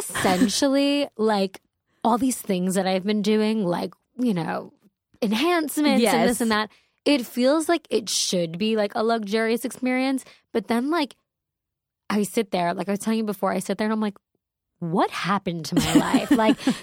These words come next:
Speaker 2: <laughs>
Speaker 1: seven months ago, you were doing literally nothing and,
Speaker 2: Yeah.
Speaker 1: like, coaching people and, like, living a life of normalcy.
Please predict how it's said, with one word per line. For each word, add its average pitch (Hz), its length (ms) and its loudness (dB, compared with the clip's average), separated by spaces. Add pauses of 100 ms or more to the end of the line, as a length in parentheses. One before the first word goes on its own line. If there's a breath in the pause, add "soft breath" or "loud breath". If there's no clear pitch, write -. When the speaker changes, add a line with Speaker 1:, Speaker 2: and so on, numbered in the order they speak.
Speaker 2:
<laughs> 403 280 -10
Speaker 1:
seven 392 400 2
months 220 240 0
ago, 226 180 2
you 220 160 2
were 220 260 2
doing 262 600 4
literally 254 480 4
nothing 185 440 0
and, 220 80 6
Speaker 2:
Yeah. 220 140 8
Speaker 1:
like, 226 120 0
coaching 240 320 2
people 226 240 2
and, 214 160 0
like, 214 240 0
living 220 520 0 (120)
a 208 80 0
life 190 240 0
of 180 100 -8
normalcy. 170 560 -4